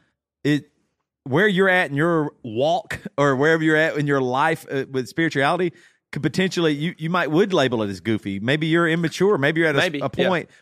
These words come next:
Speaker 1: but, but we have all the perspectives covered. We have, w-, like,
Speaker 2: Not
Speaker 1: uh,
Speaker 2: all
Speaker 1: you know,
Speaker 2: of
Speaker 1: we,
Speaker 2: them.
Speaker 1: we, we
Speaker 2: <laughs> Some,
Speaker 1: well, maybe not
Speaker 2: a
Speaker 1: all,
Speaker 2: lot.
Speaker 1: but a lot, a
Speaker 2: Yeah.
Speaker 1: lot.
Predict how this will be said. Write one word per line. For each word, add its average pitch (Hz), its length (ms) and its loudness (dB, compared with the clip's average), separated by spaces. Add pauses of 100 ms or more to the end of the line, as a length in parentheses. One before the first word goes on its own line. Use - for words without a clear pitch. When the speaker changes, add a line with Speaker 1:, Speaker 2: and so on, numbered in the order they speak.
Speaker 1:
but, 151 220 -2
but 175 180 4
we 190 160 2
have 202 260 4 (240)
all 175 180 4
the 180 80 -6
perspectives 170 640 0
covered. 101 440 0 (400)
We 165 120 6
have, 208 220 2
w-, 165 260 -4
like, 170 180 4
Speaker 2:
Not 180 240 4
Speaker 1:
uh, - 20 4
Speaker 2:
all 202 120 6
Speaker 1:
you 175 40 4
know, 165 180 4
Speaker 2:
of 185 120 2
Speaker 1:
we, 180 60 4
Speaker 2:
them. 262 220 6 (140)
Speaker 1:
we, 190 120 2
we 247 60 6 (160)
Speaker 2:
<laughs> - 200 -14
Some, - 180 2
Speaker 1:
well, 160 180 6
maybe 151 200 4
not 143 160 4
Speaker 2:
a - 20 6
Speaker 1:
all, 226 60 8
Speaker 2:
lot. - 340 4 (140)
Speaker 1:
but 196 120 4
a 233 60 6
lot, 247 400 4 (140)
a 214 60 4
Speaker 2:
Yeah. 247 60 6
Speaker 1:
lot. 151 320 4